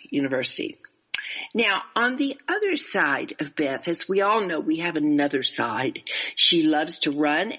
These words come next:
and compete in road races. She enjoys skiing and sailing with her husband and son, seven-year-old son.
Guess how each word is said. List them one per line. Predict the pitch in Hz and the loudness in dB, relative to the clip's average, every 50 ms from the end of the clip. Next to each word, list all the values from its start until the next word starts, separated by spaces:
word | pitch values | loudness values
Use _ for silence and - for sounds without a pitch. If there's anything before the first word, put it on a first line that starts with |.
| - - | -2 -2
and | 160 147 | -2 -2
compete | 147 - - - - - 190 214 339 - - - - _ _ _ _ _ | -2 -6 -8 -8 -6 -4 -4 -2 -4 -4 -8 -14 -18 _ _ _ _ _
in | - 156 143 139 | 0 2 2 2
road | 135 139 143 139 143 143 - 143 | 4 4 4 4 2 0 0 0
races. | 139 135 131 131 - - 143 - - - - - - _ _ _ _ _ - - - - - - - - | 0 0 0 0 0 0 0 0 0 -2 -4 -4 -8 _ _ _ _ _ -8 -6 -4 -4 -4 -4 -2 2
She | - - - 220 208 | 4 4 4 6 4
enjoys | 202 185 170 185 160 139 135 120 - | 2 2 2 2 2 2 2 0 0
skiing | - - - - 196 202 202 202 208 226 285 175 165 160 | 0 0 0 0 0 0 2 2 0 0 -2 -2 0 0
and | 160 151 - | 0 0 0
sailing | - - - 214 190 180 180 180 185 208 226 226 | 0 2 2 2 2 2 2 0 -2 -4 -2 -2
with | 202 165 147 | -2 -2 0
her | 165 147 143 131 | 0 0 0 2
husband | 135 160 170 170 175 - 175 175 180 - - _ - | 2 0 0 -2 -2 -2 -2 -2 -2 -6 -8 _ -4
and | 170 180 196 - - | -2 -2 -2 -2 0
son, | - - - 127 117 92 117 139 202 294 - _ _ _ _ _ - | 0 0 2 0 0 0 0 0 -2 -2 -4 _ _ _ _ _ -2
seven-year-old | - - - 151 139 131 127 120 135 127 123 135 120 101 - 226 | -2 0 2 2 0 0 0 -2 -2 -2 -2 -2 -2 -2 -2 -4
son. | - - - - 294 - | -4 -2 -2 -2 -2 -2